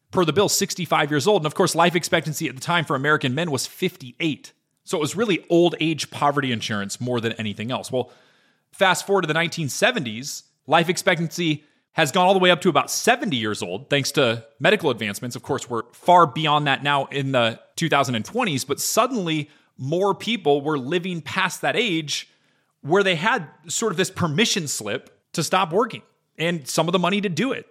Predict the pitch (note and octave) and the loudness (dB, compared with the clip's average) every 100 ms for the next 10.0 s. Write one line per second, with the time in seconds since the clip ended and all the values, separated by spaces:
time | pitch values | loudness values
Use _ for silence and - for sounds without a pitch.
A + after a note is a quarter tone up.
0 | - D3+ E3 G#3+ B3 F3+ D#3 F#3 F3 F3 | -6 -2 2 2 2 0 0 0 0 -2
1 | C3+ E3 B2 E3+ F#3+ G#3 G#3 G3+ - F3 | -4 -8 -6 -4 -2 -4 -2 -2 -2 -4
2 | D#3 C#3+ - - F3+ F3 E3 C#3+ - - | -2 0 0 0 0 -2 -6 -6 -6 -6
3 | F3 D#3 C3 - _ _ _ _ E3 D#3 | -4 -2 -4 -6 _ _ _ _ -4 -2
4 | C#3 D3+ E3 C3+ D3+ D#3 A2+ A2+ A#2 F3 | 4 6 6 4 0 0 -2 -4 -4 -2
5 | D3 C#3 D3 C3 C#3+ A#3 A3+ G3+ F#3 D3 | -2 -2 0 -2 -2 0 0 0 -4 -6
6 | B2 B2 - C#3 - - A3 G#3+ G#3 G3 | -8 -8 -4 -4 -2 0 0 0 -6 -6
7 | - _ - C#3 C3+ C#3 C3+ - - B2 | -12 _ -6 -4 0 0 0 -2 -4 0
8 | G3+ A3+ G#3 G3 _ _ - C3 C3 B2+ | 2 4 2 0 _ _ -4 -2 -2 -4
9 | B2 C#3+ B2 A#2 A2+ A#3+ A3+ A#3 A3 | -4 -2 -2 -2 0 2 4 4 2